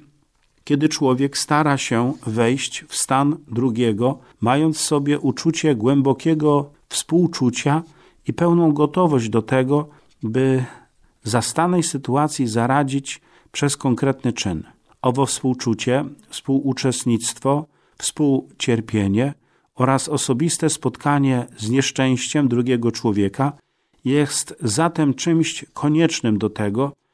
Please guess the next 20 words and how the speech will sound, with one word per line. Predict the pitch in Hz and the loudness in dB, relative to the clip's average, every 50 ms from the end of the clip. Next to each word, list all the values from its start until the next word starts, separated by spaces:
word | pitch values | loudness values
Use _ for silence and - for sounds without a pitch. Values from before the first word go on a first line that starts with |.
| _ _ _ _ _ - | _ _ _ _ _ -2
by | 127 131 | 0 2
być | 131 151 147 147 - - - - - | 2 2 0 0 -2 -4 -4 -4 -2
miłosiernym. | - 123 123 127 127 123 - - 110 98 92 87 87 85 78 - - _ _ _ _ _ _ _ _ _ _ _ _ _ | 0 2 2 2 2 2 2 0 0 0 0 -2 -4 -6 -6 -10 -16 _ _ _ _ _ _ _ _ _ _ _ _ _
Przyglądając | - - 180 151 156 165 160 156 180 190 185 180 175 | -2 0 0 2 4 4 4 4 4 4 4 2 2
się | - - 170 160 160 147 | 2 2 2 2 2 2
terminom | 139 - 160 156 156 151 139 123 117 110 117 123 131 139 131 - - - | 2 2 2 2 4 4 4 4 4 4 4 4 4 2 0 0 -4 -4
określającym | 117 131 127 - 135 139 - - 135 131 131 135 139 139 135 131 - - 139 131 127 131 - | -2 -2 0 0 0 -2 0 0 0 2 2 2 2 2 2 0 0 0 0 2 0 0 -2
istotę | 123 - - - 160 160 - 147 | -4 -4 -2 0 0 0 2 2
miłosierdzia | 135 127 127 120 117 110 - - 151 143 131 135 123 | 2 2 2 2 0 0 0 0 0 0 0 0 -2
w | 117 - | -2 -2
Piśmie | 139 123 - - 113 | -4 -4 0 0 -2
Świętym, | - - - 107 101 98 98 - 135 147 165 - - _ _ _ _ _ _ _ - | -2 0 0 0 0 0 0 0 0 0 -2 -4 -10 _ _ _ _ _ _ _ -4
zauważymy, | 107 120 139 147 151 147 160 160 143 113 110 110 104 110 123 143 165 - - _ _ _ _ - | 0 2 2 2 2 4 2 2 2 2 2 2 2 2 2 0 -2 -6 -12 _ _ _ _ -4
że | 117 107 120 143 143 | -2 0 2 2 2
dominuje | 127 139 135 131 123 120 123 147 170 175 165 160 156 147 - - | 2 2 4 4 4 4 4 4 4 4 4 4 2 2 0 -2
w | 131 107 110 117 | -2 0 2 2
nich | 139 156 151 - - | 2 2 2 0 -2
uczucie | 135 135 - 156 165 160 - 156 147 143 143 143 - _ _ _ _ _ _ _ _ - 165 113 | -2 0 0 0 0 0 2 2 2 2 2 -2 -6 _ _ _ _ _ _ _ _ -10 -8 -8
współczującej | 110 - - - 151 156 156 - - 135 131 151 175 180 160 - 170 165 156 147 - | -8 -8 -6 0 2 2 2 2 2 2 2 4 4 2 2 2 2 2 2 2 2
miłości, | 151 143 147 143 131 107 - - - - - - | 2 2 4 4 4 2 2 -2 -6 -10 -14 -16